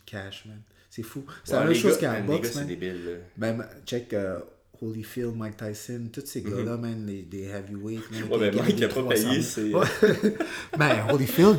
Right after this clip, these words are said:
Speaker 1: il, il, gars, je pense que il a été bankrupt, puis après,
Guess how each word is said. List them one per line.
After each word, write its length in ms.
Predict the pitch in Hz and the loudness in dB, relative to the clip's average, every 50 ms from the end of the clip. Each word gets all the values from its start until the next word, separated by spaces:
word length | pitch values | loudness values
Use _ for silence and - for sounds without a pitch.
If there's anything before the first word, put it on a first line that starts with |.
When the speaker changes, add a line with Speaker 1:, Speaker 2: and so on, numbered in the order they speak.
| 113 | 4
Speaker 1:
il, 220 | 113 117 117 123 117 | 0 0 0 0 -2
il, 200 | 113 101 104 101 - 87 - | -2 -4 -4 -8 -10 -14 -12
gars, 160 | - 156 147 92 90 95 90 | -8 -6 -6 -6 -8 -10 -12
je 120 | - - | -12 -10
pense 200 | - 143 139 - | -10 -8 -8 -8
que 420 | - - 127 117 117 113 113 110 110 110 - - - - - _ _ _ _ - - - | -6 -6 -4 -4 -4 -4 -6 -8 -8 -12 -16 -20 -20 -20 -20 _ _ _ _ -18 -12 -8
il 60 | 107 | -8
a 20 | 110 | -6
été 160 | 107 131 127 | -4 -4 -4
bankrupt, 540 | 117 110 120 117 110 - 139 143 147 147 - | -4 -4 -4 -6 -6 -6 -6 -6 -6 -6 -6
puis 140 | - 117 85 | -8 -6 -6
après, 400 | 80 82 - - 120 113 110 | -6 -8 -10 -10 -10 -10 -12